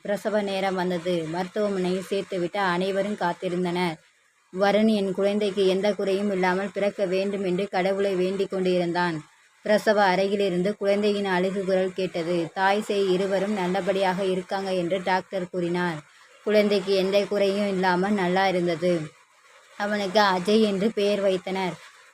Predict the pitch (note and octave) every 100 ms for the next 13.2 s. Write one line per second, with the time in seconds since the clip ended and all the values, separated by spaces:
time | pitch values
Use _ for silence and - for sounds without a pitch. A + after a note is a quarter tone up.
0 | - G3+ G3 G#3+ G3 G#3 G3+ G#3 G#3 G#3
1 | G#3 G#3 G3 F#3+ F3+ F#3 F3 F3+ G3 G3+
2 | G#3 F#3+ F#3+ F#3 G3+ G3+ F#3+ F#3+ G3+ G#3+
3 | G3+ F#3 F#3 F#3 F#3+ F#3 F3+ F3+ E3 F3
4 | G3 A3 G#3 F#3+ F3 G3+ A3 G#3 G3+ G3+
5 | E3+ E3 F3 D#3 F3 G3 F#3 G3+ G#3 F3
6 | F#3+ G#3 G3+ F#3 E3 - F#3 E3+ E3+ F3
7 | D#3 - - - - G3 G#3 G#3+ F#3+ G#3
8 | G#3 G#3 G#3 G#3 G#3 G3 F#3+ F#3+ G#3 G3
9 | F3+ G#3 F#3+ F3+ G3+ G3+ F#3+ F#3+ F#3 E3+
10 | F3 E3 - - - - - G3+ G3+ G#3
11 | G3+ F#3 G3+ G#3+ F#3+ A3 A3 G#3 G3+ F#3+
12 | G3 G#3 G3+ F#3 G3 G#3+ F#3+ F#3+ F#3 E3+
13 | E3 F3+